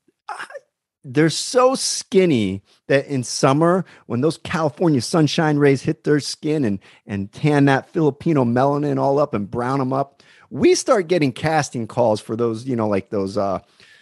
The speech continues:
starving children charity ripoff ads. So I gotta get these babies fed. I gotta get paid. So please make sure you're subscribed. It helps us charge more for the ads.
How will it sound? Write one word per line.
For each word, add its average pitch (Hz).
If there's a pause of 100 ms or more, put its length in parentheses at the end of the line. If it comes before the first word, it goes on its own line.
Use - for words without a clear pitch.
(140)
starving 135
children 123
charity 120
ripoff 101
ads. 85 (300)
So - (140)
I 262
gotta 247
get 151
these 120
babies 107
fed. 123 (100)
I 202
gotta 160
get 110
paid. 123 (160)
So -
please 190
make 170
sure 151
you're 131
subscribed. 117
It 110
helps 110
us 107
charge 101
more 92
for 90
the 85
ads. -